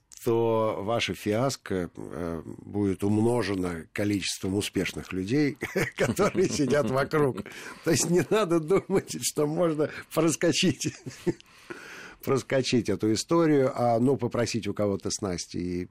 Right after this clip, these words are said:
э, половить чужими, ну, наверное, можно, хотя и на моей памяти это редко кому удавалось. Хочу напомнить тебе еще одно место.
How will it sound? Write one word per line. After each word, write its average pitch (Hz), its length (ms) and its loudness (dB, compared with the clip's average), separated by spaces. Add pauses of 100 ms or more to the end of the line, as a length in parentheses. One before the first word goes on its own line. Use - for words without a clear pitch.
э, 98 560 -8 (200)
половить 98 300 -2
чужими, 147 540 0 (720)
ну, 185 140 0
наверное, 98 540 0
можно, 101 540 -2
хотя 98 600 -2 (500)
и 110 200 -8
на 117 120 0
моей 110 220 0
памяти 92 540 -4
это 87 180 -4
редко 82 340 -8
кому 78 240 -6
удавалось. - 480 -10 (1400)
Хочу 180 480 2
напомнить 147 540 4
тебе 160 460 -2 (340)
еще 113 600 0
одно 104 180 0
место. 123 520 0